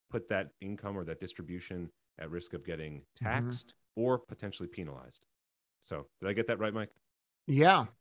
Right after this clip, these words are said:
Speaker 2: Yep.
Speaker 1: Excellent. All right. Well, with that, why don't we just wrap things up? It's Friday afternoon over here. Um,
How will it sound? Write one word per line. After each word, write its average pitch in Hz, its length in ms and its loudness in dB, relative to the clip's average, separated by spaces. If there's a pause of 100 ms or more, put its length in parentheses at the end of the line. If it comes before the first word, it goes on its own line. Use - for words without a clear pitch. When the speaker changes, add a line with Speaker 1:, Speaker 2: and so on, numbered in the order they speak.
(200)
Speaker 2:
Yep. 147 200 4 (680)
Speaker 1:
Excellent. 80 340 -14 (960)
All 123 120 2
right. 135 260 2 (140)
Well, 113 160 2
with 170 240 2
that, 95 240 -2
why 110 120 4
don't 175 120 2
we 196 80 -2
just 175 220 -4
wrap 156 260 4
things 160 260 2
up? 180 240 2 (160)
It's 113 140 -8
Friday 139 360 6
afternoon 131 640 2 (460)
over 113 180 0
here. 131 340 -4 (600)
Um, 92 680 2